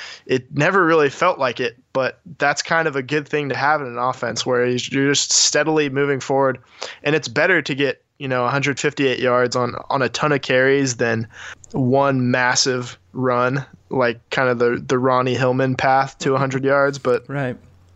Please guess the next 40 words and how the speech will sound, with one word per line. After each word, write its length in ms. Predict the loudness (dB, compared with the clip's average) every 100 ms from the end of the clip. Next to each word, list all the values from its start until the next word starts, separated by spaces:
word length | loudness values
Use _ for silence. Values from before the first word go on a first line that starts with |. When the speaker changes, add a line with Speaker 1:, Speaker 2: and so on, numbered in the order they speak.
| -18 -16 -14 -12 -2
Speaker 1:
it's 180 | 0 0
good. 400 | 2 4 4 0
It's 220 | -2 0
good 160 | 0 -2
just 180 | -2 -4
to 40 |
keep 240 | -4 -2 -2
an 80 | 0
off-, 300 | 0 0 0
offense 380 | 0 2 0 -2
on 140 | -2
track 440 | -2 2 2 2 -2
and 160 | -6
help 200 | -2 0
out 160 | 0 -2
the 60 | -4
quarterback 640 | -2 0 2 2 0 -2
and, 160 | -8 -10 -16 -12 -4
and 80 | -2
get 160 | 0
you 80 | 0
in 100 | 0
good 240 | 0 0
downs 320 | 0 0 0 -2
and 100 | -2
distances. 540 | -2 0 -2 0 0
And 100 | 0
I, 160 | 0 0
I 40 |
think 200 | -2 0
Speaker 2:
Yeah. 80 | -2
Speaker 1:
that 160 | -2
definitely 400 | -2 -2 0 0
showed 280 | 2 0 2
up. 180 | 0 0
It 40 | 0
really 220 | 2 2
helped 180 | 0 0
the 160 | 0
offense. 460 | 0 -2 -6 -8